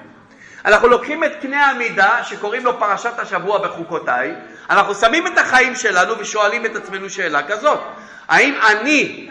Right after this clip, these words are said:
באמת באמת מאמין באלוהים עד כדי כך שאני לוקח את מה שהוא אומר ברצינות? ממש ממש, או שאני חי חיים של דתיות, כדי שאנשים יגידו שאני דתי ושאני אדם מאמין?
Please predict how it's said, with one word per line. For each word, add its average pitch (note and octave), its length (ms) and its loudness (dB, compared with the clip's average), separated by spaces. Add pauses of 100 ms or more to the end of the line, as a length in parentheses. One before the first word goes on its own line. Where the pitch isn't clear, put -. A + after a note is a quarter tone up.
(120)
באמת A3+ 520 0 (120)
באמת C#4 400 2 (360)
מאמין F#3 560 0
באלוהים A3 500 0 (120)
עד C4 100 2 (100)
כדי D4 380 -6
כך - 380 0 (240)
שאני G3 300 -2
לוקח A#3+ 460 -2
את - 140 -14
מה B3+ 140 -4
שהוא G3+ 240 -8
אומר G#3 180 -10
ברצינות? D3+ 960 -12 (880)
ממש F#3 460 0
ממש, F4 380 0
או D4+ 100 -4
שאני B3+ 280 -6
חי A#3+ 280 -4
חיים A3 360 -6
של G#3+ 200 -8 (200)
דתיות, C#3+ 640 -10 (920)
כדי F#3+ 240 0
שאנשים F#3+ 560 -2
יגידו G3+ 420 -4
שאני F3+ 300 -6
דתי G3 560 -8
ושאני D3+ 400 -6
אדם D#3 280 -2
מאמין? C3 480 -6